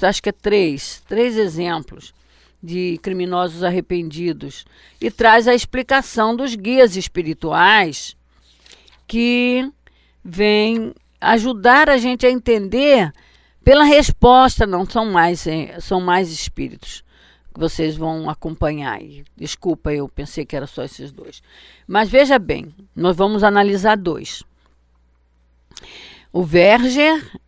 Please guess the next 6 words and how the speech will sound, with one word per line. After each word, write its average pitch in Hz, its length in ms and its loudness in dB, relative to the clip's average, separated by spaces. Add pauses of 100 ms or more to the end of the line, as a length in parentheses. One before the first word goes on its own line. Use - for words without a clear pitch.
(140)
e 220 240 -2
o 220 300 0
Lemarie. 202 760 -2 (280)
Lemarie. 190 840 -2 (2500)
Eles 330 920 4 (800)
desencarnaram 190 1120 -2